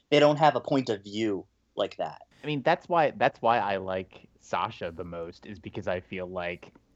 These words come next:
Speaker 2: there's a clear
Speaker 1: Yeah.
Speaker 2: idea there and you know what's going on, and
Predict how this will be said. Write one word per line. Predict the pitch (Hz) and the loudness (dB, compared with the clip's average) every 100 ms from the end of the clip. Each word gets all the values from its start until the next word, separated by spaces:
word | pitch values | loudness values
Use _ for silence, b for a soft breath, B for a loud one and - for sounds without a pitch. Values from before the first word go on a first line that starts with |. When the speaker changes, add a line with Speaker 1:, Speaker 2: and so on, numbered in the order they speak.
| _ | _
Speaker 2:
there's | 107 | 0
a | 95 | 0
clear | - - 131 127 | -4 2 6 6
Speaker 1:
Yeah. | |
Speaker 2:
idea | 90 101 95 101 98 104 | 6 2 0 -2 2 4
there | 107 113 113 117 123 - | 6 6 6 4 0 -2
and | 98 | -6
you | 90 | -4
know | 90 90 95 | -2 2 4
what's | 98 - | 2 0
going | - 92 90 | -4 -4 -4
on, | 87 90 95 104 110 | -4 -2 0 -2 -2
and | - 101 92 90 | -2 -2 -2 -4